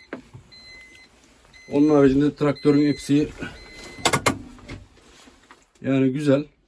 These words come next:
Yani yakıt tüketimini bilmiyoruz tabi. Deneyeceğiz, göreceğiz. Bunun arka kaldırma kapasitesi beş ton demiştik. Gayet güzel.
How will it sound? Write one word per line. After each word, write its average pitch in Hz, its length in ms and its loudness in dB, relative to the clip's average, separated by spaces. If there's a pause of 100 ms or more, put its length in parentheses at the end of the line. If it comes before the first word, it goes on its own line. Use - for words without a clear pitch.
(300)
Yani 117 300 -4
yakıt 123 300 -6
tüketimini 117 480 -2
bilmiyoruz 95 460 -2
tabi. 98 320 -4
Deneyeceğiz, 95 420 -2
göreceğiz. 95 520 -6 (1200)
Bunun 131 440 2
arka 131 380 0 (1900)
kaldırma 131 380 2
kapasitesi 120 440 -4
beş 120 180 0
ton 107 200 2
demiştik. 95 400 -2
Gayet 107 360 -4
güzel. 104 280 -2